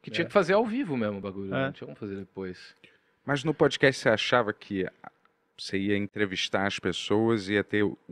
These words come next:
Speaker 3: a parada de mágica também?
Speaker 1: Então, eu, eu achava que eu ia conseguir,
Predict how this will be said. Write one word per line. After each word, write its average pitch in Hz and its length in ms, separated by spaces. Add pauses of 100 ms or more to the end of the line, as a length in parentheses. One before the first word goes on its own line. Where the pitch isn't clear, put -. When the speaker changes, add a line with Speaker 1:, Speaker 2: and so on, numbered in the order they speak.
(160)
Speaker 3:
a 92 80
parada 92 320
de 85 100
mágica 92 540
também? 92 420 (180)
Speaker 1:
Então, 143 520
eu, 127 280
eu 131 120
achava 143 500
que 156 160
eu 151 80
ia 151 140
conseguir, 151 920